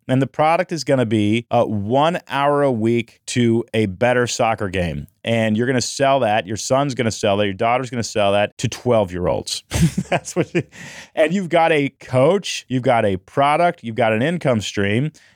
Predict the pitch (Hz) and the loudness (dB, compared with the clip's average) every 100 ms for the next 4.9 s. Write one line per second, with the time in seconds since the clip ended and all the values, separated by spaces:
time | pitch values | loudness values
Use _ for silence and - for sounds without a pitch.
0 | _ - 127 123 120 147 156 117 95 90 | _ -2 0 0 2 2 2 -2 -8 -2
1 | 131 156 - 131 143 139 - 139 131 123 | 0 0 -2 0 0 0 -2 -2 0 2
2 | 113 - - 117 117 113 110 101 101 107 | 2 0 -4 0 2 0 0 -4 -2 0
3 | 107 107 98 101 98 92 101 95 - 98 | -2 -2 -2 0 0 0 -2 -2 -2 -2
4 | 98 87 90 87 82 - 113 95 90 | -2 -2 0 0 -2 -4 -2 0 0